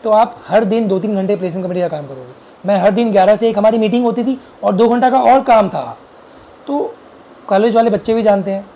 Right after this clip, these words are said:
वो थोड़ा छूट दे देते हैं committee वाले बच्चों को। ये busy guy होता है, ये late से meeting में आ सकता है, ये हर meeting attend नहीं कर सकता, अपना काम कम लेके करके दे सकता है। इसको थोड़ा आपको leniency रखना पड़ेगा क्योंकि आपका job तो यही करवाएगा, ठीक है।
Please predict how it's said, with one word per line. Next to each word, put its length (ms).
वो 80
थोड़ा 260
छूट 260
दे 140
देते 180
हैं 60
committee 300
वाले 220
बच्चों 280
को। 140
ये 80
busy 260
guy 140
होता 180
है, 140
ये 80
late 280
से 140
meeting 300
में 60
आ 100
सकता 280
है, 180
ये 80
हर 160
meeting 280
attend 240
नहीं 160
कर 80
सकता, 320
अपना 220
काम 260
कम 200
लेके 340
करके 280
दे 120
सकता 280
है। 160
इसको 260
थोड़ा 220
आपको 300
leniency 360
रखना 200
पड़ेगा 180
क्योंकि 240
आपका 240
job 200
तो 100
यही 160
करवाएगा, 360
ठीक 140
है। 100